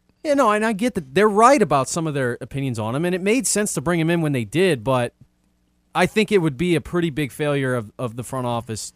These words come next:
to go into the next season with him as their starter. And I think they probably would agree with that. Like, they,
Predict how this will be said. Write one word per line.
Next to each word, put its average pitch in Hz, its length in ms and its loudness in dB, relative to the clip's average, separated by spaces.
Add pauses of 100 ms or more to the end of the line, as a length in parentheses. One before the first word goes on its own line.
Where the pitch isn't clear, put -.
(200)
to 131 100 -6
go 117 280 -2
into 113 200 -8
the 98 280 -10 (240)
next 117 240 -6
season 98 240 -8
with 95 100 -10
him 107 120 -8
as 101 140 -10
their 98 80 -10
starter. 117 360 -6 (200)
And 202 140 -2
I - 20 0
think 277 240 -2 (400)
they 214 140 0
probably 247 640 -2
would 226 160 -2
agree 226 240 -4
with 233 160 -2
that. 98 240 -8
Like, 139 160 -4
they, 196 200 0